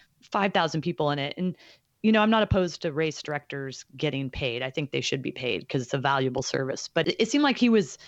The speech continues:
getting more, 'cause he was cutting back on services at the same time he was not cutting that salary. So he, you know, the T-shirt design never changed, and, and he cut back on prizes, and there didn't seem to be an emphasis placed on the women athletes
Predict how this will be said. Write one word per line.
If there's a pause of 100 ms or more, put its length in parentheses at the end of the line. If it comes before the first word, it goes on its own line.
(240)
getting
more, (400)
'cause
he
was
cutting
back
on
services
at
the
same
time
he
was
not
cutting
that
salary.
So
he, (100)
you
know,
the
T-shirt
design
never
changed,
and, (560)
and
he
cut
back
on
prizes,
and
there
didn't
seem
to
be
an
emphasis
placed
on
the
women
athletes